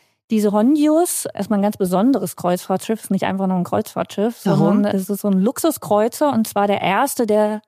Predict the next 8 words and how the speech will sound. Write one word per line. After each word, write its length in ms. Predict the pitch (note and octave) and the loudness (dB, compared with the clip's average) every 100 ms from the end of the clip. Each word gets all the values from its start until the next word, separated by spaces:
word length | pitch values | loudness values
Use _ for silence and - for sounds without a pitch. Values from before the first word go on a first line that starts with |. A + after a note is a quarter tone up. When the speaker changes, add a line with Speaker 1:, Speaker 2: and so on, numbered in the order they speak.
| _ _ _ _ | _ _ _ _
Speaker 1:
Polarklasse 720 | A3 G3 G3 - - G3 F#3 | 2 2 2 -4 -2 -2 -2
sechs. 480 | - F#3+ - - - _ _ _ _ - | -2 -2 -2 -10 -10 _ _ _ _ -6
Das 100 | G3 | -2
heißt, 160 | G#3 | 0
so 80 | G3 | 0
ein 120 | G3+ | 0
Eis-, 280 | - A#3 - - | 0 -2 -4 -2
Eisbrecher, 800 | G#3 B3+ - - E3 E3+ F3 | 0 0 -4 -6 -4 -2 -4